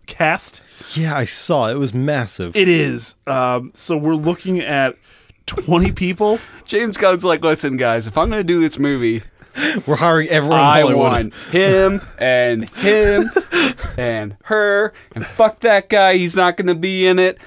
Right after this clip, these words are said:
Speaker 3: Get Taika. Get this guy up in here."
Speaker 1: <laughs> Like, I'm holding the list right now. <laughs>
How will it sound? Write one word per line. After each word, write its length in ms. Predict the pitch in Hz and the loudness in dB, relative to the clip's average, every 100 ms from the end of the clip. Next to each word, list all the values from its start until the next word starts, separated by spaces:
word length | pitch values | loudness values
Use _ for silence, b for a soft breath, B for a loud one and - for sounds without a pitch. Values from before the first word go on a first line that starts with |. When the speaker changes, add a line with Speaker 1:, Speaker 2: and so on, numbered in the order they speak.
| B | B
Speaker 3:
Get 180 | 185 180 | -2 0
Taika. 640 | 190 165 160 170 185 175 - B B B B | 2 4 4 2 2 2 0 B B B B
Get 180 | 190 | -6
this 160 | 185 196 | -2 -2
guy 240 | 196 160 | 2 2
up 160 | 160 - | 2 0
in 100 | 165 | 2
here." 240 | 170 165 | 2 2
Speaker 1:
<laughs> 40 | 170 | 2
Like, 180 | 170 - | 2 0
I'm 160 | 156 175 | 0 2
holding 320 | 175 185 180 | 2 4 2
the 60 | 170 | 2
list 260 | 160 151 | 0 0
right 140 | 156 139 | 0 0
now. 240 | 131 120 | 0 -2
<laughs> 60 | - | -4